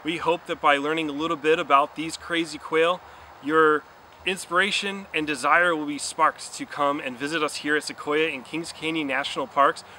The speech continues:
for a chance to see these birds in real life. Maybe you'll even go up to the Grant Grove or Lodgepole area and see the cousin of these Cali quail,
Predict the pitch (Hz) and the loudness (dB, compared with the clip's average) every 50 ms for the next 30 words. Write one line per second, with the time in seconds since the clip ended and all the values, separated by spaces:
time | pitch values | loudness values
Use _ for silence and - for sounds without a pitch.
0 | - - 147 156 147 - - 190 190 - - 180 - - - 185 170 156 175 180 | -6 -2 -2 -2 0 -2 -2 -4 -4 -4 -6 -10 -10 -10 -8 -8 -8 -8 -8 -10
1 | 156 139 - 160 160 175 180 160 - - 165 151 143 131 120 131 147 151 151 143 | -12 -4 0 2 2 2 2 0 -6 -6 -6 -6 -6 -4 -4 -2 -2 0 -2 0
2 | 131 131 120 110 - - - - - - - - - - - - - - - - | 0 -2 -2 -2 -6 -12 -18 -20 -20 -20 -20 -20 -20 -20 -20 -20 -20 -20 -20 -20
3 | - - - - 143 160 175 190 202 196 190 196 185 175 175 - 151 160 165 170 | -20 -20 -6 -2 -2 -2 0 -2 -4 -4 -4 -4 -4 -6 -6 -2 2 2 2 2
4 | - - 175 156 143 - 143 151 156 160 - - 147 156 160 180 185 160 165 160 | 2 -2 -6 -6 -6 -2 0 2 2 0 0 2 4 6 6 6 4 2 2 4
5 | 156 151 147 143 139 - - - - 143 147 147 160 165 - - - 170 170 156 | 4 4 2 2 -2 -6 -14 -14 -2 2 4 6 6 4 2 -4 -6 -4 -2 0
6 | 160 170 180 180 190 202 190 - - - - - - - 143 143 139 - - - | 2 2 2 2 2 0 -2 -4 -10 -18 -18 -18 -10 -6 -6 -6 -6 -6 -8 -6
7 | - 180 175 175 175 175 156 156 - - - - 240 240 190 165 151 123 131 - | -4 -2 -2 -2 -2 -2 -2 -4 -6 -2 2 4 4 4 4 2 -2 -4 -4 -2
8 | 147 147 143 127 123 147 139 131 - - - 139 127 127 127 120 - - 151 151 | -2 -2 -2 -2 -4 -4 -4 -4 -6 0 2 2 2 2 2 -2 -4 -2 0 2
9 | 160 170 180 | 2 0 -2